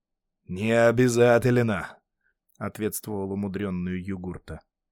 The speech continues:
"Как бы ты отнёсся к Гаю Марию, происходящему из знатных патрициев?"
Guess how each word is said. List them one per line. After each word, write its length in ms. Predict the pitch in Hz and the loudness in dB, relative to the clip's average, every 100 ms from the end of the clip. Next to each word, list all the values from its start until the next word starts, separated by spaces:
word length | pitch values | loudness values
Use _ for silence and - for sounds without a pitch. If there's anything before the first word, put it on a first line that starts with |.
| _ _ _ _ | _ _ _ _
"Как 380 | 127 131 160 156 | 4 10 10 10
бы 140 | 160 151 | 8 8
ты 200 | 143 143 | 8 8
отнёсся 840 | 135 - 143 160 147 - 131 117 | 8 6 4 6 4 2 0 0
к 140 | - 113 | 0 0
Гаю 460 | 120 156 151 135 | 8 10 10 8
Марию, 720 | 127 147 175 165 131 110 85 - _ _ _ _ | 6 10 10 10 8 4 -2 -10 _ _ _ _
происходящему 1200 | - 120 131 113 - 151 185 180 - - 156 156 151 | 0 4 4 4 4 4 6 4 4 4 4 6 8
из 180 | 147 131 | 8 8
знатных 800 | 139 127 156 156 147 143 - - | 4 6 8 8 8 2 2 4
патрициев?" 840 | 135 - 143 113 - 87 76 | 4 6 4 2 -4 -10 -12